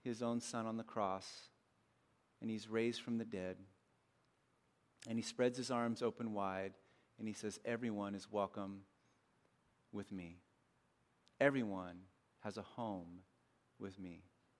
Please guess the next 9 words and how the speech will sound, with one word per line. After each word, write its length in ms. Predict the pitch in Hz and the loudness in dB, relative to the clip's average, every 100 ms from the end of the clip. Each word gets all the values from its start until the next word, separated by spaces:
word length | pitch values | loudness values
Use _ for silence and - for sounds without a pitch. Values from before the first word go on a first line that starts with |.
| _ _ _ _ _ _ _ | _ _ _ _ _ _ _
Would 100 | 110 | -8
you 60 | 113 | -6
pray 160 | 117 113 | 0 0
with 180 | 107 | 2
me 80 | 113 | -4
this 200 | 107 - | -4 -4
morning? 260 | 110 110 107 - _ _ _ _ _ _ _ _ _ _ _ - _ _ - - _ _ - _ _ _ _ _ _ _ _ _ _ _ _ _ _ _ _ _ _ _ _ _ _ _ _ _ _ _ _ _ - 143 | -6 -6 -8 -14 _ _ _ _ _ _ _ _ _ _ _ -20 _ _ -20 -20 _ _ -20 _ _ _ _ _ _ _ _ _ _ _ _ _ _ _ _ _ _ _ _ _ _ _ _ _ _ _ _ _ -4 6
God, 400 | 131 131 131 131 | 10 10 10 8
it's 380 | 135 - - | 4 4 0